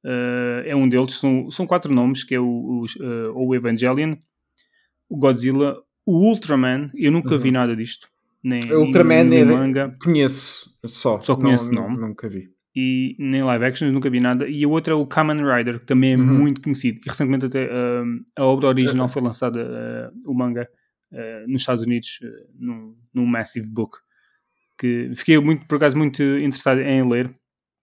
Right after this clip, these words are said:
Speaker 1: São aquelas obras clássicas que
Speaker 2: Uhum.
Speaker 1: influenciaram, que se calhar muitas pessoas olham, principalmente se calhar um público mais jovem, olha para aquilo e, tipo, com um ar um bocado de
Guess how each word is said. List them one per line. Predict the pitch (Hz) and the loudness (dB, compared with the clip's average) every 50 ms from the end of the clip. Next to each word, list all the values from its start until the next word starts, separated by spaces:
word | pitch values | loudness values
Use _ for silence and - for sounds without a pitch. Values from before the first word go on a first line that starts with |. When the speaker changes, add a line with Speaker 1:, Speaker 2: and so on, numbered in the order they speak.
| _ _ _ _ _ _ _ - - 143 | _ _ _ _ _ _ _ -20 -18 -12
Speaker 1:
São | - - 160 139 | -4 -2 0 2
aquelas | - 156 139 135 123 | 2 2 2 2 4
obras | 135 135 139 131 - - | 4 2 2 2 0 -2
clássicas | - - 123 113 - - 131 123 - 123 120 - - - _ _ _ _ _ _ _ - | -2 -4 -4 -4 -4 -6 -4 -2 0 0 0 -2 -6 -16 _ _ _ _ _ _ _ -2
que | 165 | 0
Speaker 2:
Uhum. | 147 123 135 147 143 | 0 2 2 2 2
Speaker 1:
influenciaram, | 123 123 - 139 131 123 123 - 143 135 127 131 139 | 0 0 0 2 2 2 2 2 2 2 2 2 0
que | 135 - - | -2 -4 -6
se | 147 - | -4 -2
calhar | - 151 151 151 151 | 0 2 2 2 0
muitas | 156 147 - 151 | 0 -2 -4 -4
pessoas | - 170 160 143 131 143 | -2 -2 0 0 0 0
olham, | 139 139 139 139 135 - | 0 0 0 -2 -6 -8
principalmente | - _ - - 143 135 135 131 | -12 _ -10 -6 -6 -4 -4 -6
se | 131 139 | -6 -6
calhar | 131 127 | -4 -4
um | 127 | -4
público | 127 151 147 139 131 127 147 | -4 -4 -4 -4 -2 -2 -2
mais | 131 131 123 | -2 -2 0
jovem, | 139 139 131 131 127 131 - _ _ _ _ _ _ _ - | -2 -2 -2 -2 -6 -8 -12 _ _ _ _ _ _ _ 0
olha | 160 165 160 | 2 2 2
para | 139 160 156 | 2 2 0
aquilo | 147 143 - 165 151 147 143 | 0 0 0 0 0 2 2
e, | 135 131 135 139 | 2 2 0 -2
tipo, | 135 - 135 127 127 _ _ _ _ _ _ _ _ _ _ _ _ _ _ | -4 -8 -10 -10 -12 _ _ _ _ _ _ _ _ _ _ _ _ _ _
com | _ 139 127 | _ -6 -4
um | 127 127 131 135 135 | -2 -2 0 0 0
ar | 135 135 | 0 0
um | 131 127 | -2 -2
bocado | 123 135 123 123 120 120 120 | -2 -2 -2 -2 -4 -6 -6
de | 117 123 123 123 117 117 | -4 -4 -4 -4 -4 -8